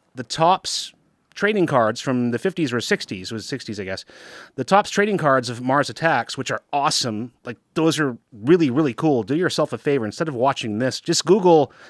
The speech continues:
Topps Mars Attacks cards and just look at those for a little while. That'd be better than this. But I'm watching a Tim Burton movie based on something so cool,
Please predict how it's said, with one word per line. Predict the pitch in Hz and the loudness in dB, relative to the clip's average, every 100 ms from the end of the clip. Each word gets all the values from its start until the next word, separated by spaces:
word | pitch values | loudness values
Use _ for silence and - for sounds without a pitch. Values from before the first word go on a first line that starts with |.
| - - | -20 -6
Topps | 160 165 - - 110 | 2 4 4 -2 0
Mars | 131 143 | 0 0
Attacks | 127 139 131 143 | -2 0 0 0
cards | - 160 165 151 | 0 2 2 0
and | 135 117 | -6 -4
just | 120 | -4
look | 123 117 | -2 -2
at | 110 | -4
those | 101 95 | -4 -6
for | - | -8
a | 95 | -10
little | 90 | -8
while. | 85 80 - | -10 -10 -10
That'd | 98 | -8
be | 101 | -6
better | 107 110 | -6 -6
than | 101 | -2
this. | 156 135 - - - - - - | -2 -2 -6 -18 -20 -20 -16 0
But | 165 | 2
I'm | 165 | 4
watching | 185 196 170 | 2 0 -2
a | |
Tim | 147 233 226 | -2 -2 -2
Burton | 165 196 151 | 0 -2 0
movie | 131 127 127 | -2 0 -4
based | 107 143 165 - | -4 -4 -4 -4
on | 147 131 | -2 -2
something | 160 151 123 | -4 -4 -4
so | - 147 | -2 -4
cool, | 123 180 170 117 117 | -2 2 4 4 0